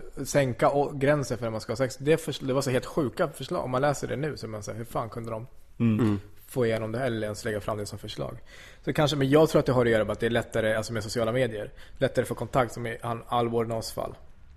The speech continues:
Speaker 2: Mm.
Speaker 1: Då är det, då har den här tjejen bara skrivit till honom på Facebook. Han hittar henne, tycker att hon ser bra ut kanske. Så,
Speaker 2: Ja,
Speaker 1: liksom.
Speaker 2: och så har det bara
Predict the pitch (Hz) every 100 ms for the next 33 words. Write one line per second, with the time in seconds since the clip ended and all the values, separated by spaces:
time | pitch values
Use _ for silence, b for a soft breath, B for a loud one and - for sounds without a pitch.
0 | - - 139 139 123 123 127 117 107 120
1 | 110 107 104 123 110 107 107 104 104 123
2 | 107 117 110 - - - - - - 110
3 | 113 - 104 98 110 101 101 101 107 107
4 | 101 98 104 101 - 104 101 - - -
5 | - - - - - - - - - -
6 | - 104 98 - 101 95 - 113 110 101
7 | 92 87 87 85